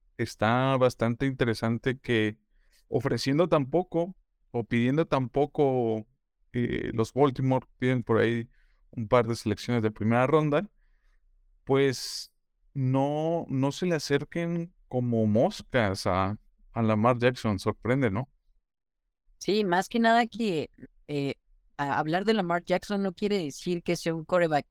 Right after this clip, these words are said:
Speaker 2: eh, malo o que sus servicios no sean requeridos en algún equipo, porque la verdad es que la N F L, si bien es una liga de quarterbacks, no es como que tengamos demasiados, o no demasiados elite que funcionen o, o que puedan aportar, eh,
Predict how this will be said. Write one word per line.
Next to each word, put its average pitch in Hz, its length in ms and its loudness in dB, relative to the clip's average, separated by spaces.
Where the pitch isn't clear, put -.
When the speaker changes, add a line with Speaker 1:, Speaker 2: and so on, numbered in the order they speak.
Speaker 2:
eh, 123 220 -2
malo 151 640 -2
o 139 140 -2
que 135 440 -2
sus 131 180 -8
servicios 143 460 0
no 156 140 -2
sean 160 220 -4
requeridos 131 640 -2
en 147 100 -2
algún 135 280 -2
equipo, 151 440 -4
porque - 260 -2
la 139 120 6
verdad 139 260 2
es 165 140 -6
que 175 420 2
la 139 160 0
N 156 120 0
F 156 200 -2
L, 151 180 2
si 135 180 -6
bien 143 180 0
es 147 160 -2
una 139 160 0
liga 139 240 2
de 123 100 0
quarterbacks, 131 600 2
no 143 300 0
es 147 120 -4
como 156 260 -2
que 139 120 -6
tengamos 131 500 0
demasiados, 127 920 -2
o 143 120 0
no 147 160 0
demasiados 151 680 0
elite 143 580 -2
que 135 120 -2
funcionen 147 760 -2
o, - 120 -2
o 120 320 0
que 123 100 -6
puedan 135 300 2
aportar, 123 600 -2
eh, 120 360 -2